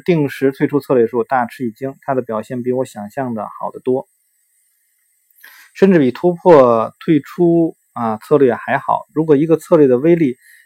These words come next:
在于它的退出策略，这就是最好的证据。这说明一个系统的盈利能力并不完全依赖于一个有优势的入市策略。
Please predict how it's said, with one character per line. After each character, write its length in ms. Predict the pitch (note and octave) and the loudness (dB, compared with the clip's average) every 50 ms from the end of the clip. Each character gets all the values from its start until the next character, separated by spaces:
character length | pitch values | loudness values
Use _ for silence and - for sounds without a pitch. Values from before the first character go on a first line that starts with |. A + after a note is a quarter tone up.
| _ _ _ | _ _ _
在 140 | - D#3+ D3 | 2 2 4
于 140 | C#3 D3 | 4 2
它 120 | D3 - D#3+ | 0 0 0
的 100 | D3+ C3+ | 0 0
退 180 | - - E3 | -2 -4 -4
出 120 | - - G#3+ | -2 -2 -2
策 200 | - - D#3+ B2+ | 0 0 0 0
略， 140 | A#2 A2 - | 0 -2 -2
这 120 | - C3+ | -2 -2
就 100 | C#3 C3 | -2 -2
是 60 | C3+ | -2
最 160 | C#3+ - E3+ | -2 -4 -4
好 160 | C#3+ B2 - - | -2 -4 -6 -8
的 80 | G#2 | -8
证 220 | - - A2+ A2 - | -12 -12 -12 -12 -12
据。 180 | G#2+ G#2 G#3+ _ _ _ | -14 -16 -18 _ _ _
这 100 | - D3+ | -4 -2
说 160 | C#3+ - E3+ | -2 0 -2
明 160 | D#3+ D#3 D#3+ | -2 -2 -4
一 80 | D3+ D3+ | -4 -2
个 140 | D3+ D#3 D3 | -2 -2 -2
系 180 | - - D#3+ | -2 -4 -8
统 240 | D3 - A#2+ G#2+ G#2+ | -8 -8 -10 -10 -8
的 180 | G#2 A2+ A2+ A2 | -6 -6 -6 -6
盈 260 | A2 G#2 A2 A2 B2+ | -8 -10 -10 -8 -6
利 120 | D#3 D#3 | -6 -6
能 240 | C#3 A#2+ G#2+ G#2+ B2+ | -6 -6 -8 -8 -6
力 140 | C3+ B2+ A2+ _ _ - - _ _ | -6 -6 -8 _ _ -20 -20 _ _
并 160 | - G3+ G3+ F#3 | 2 2 2 4
不 80 | D3+ | 2
完 180 | B2+ A#2+ B2+ C3+ | 2 0 -2 -2
全 240 | C3 C3+ C3 C#3 C#3+ | -4 -4 -4 -4 -2
依 100 | D3 D3 | -2 0
赖 180 | C#3+ C3+ A#2 | 0 0 0
于 140 | A2+ A2+ A#2 | -2 -4 -6
一 120 | A#2+ B2 | -8 -8
个 160 | B2+ - B2+ A#2 | -4 -2 -2 -2
有 180 | A2 A2 A2 | -2 -6 -8
优 220 | A#2 B2+ C#3+ D3+ D3+ | -4 -2 -2 -2 -2
势 160 | - - C3 | -4 -4 -4
的 160 | A#2 A2 G#2 | -4 -4 -6
入 240 | - A#2+ C3 B2 A#2 | -6 -6 -6 -6 -8
市 500 | - - - B2+ A#2+ A2+ G#2+ G#2 G2+ G2+ - | -8 -12 -10 -8 -6 -6 -6 -6 -8 -10 -12
策 200 | - - E3 C3 | -4 -2 -2 0
略。 160 | A2+ G#2 | -2 -4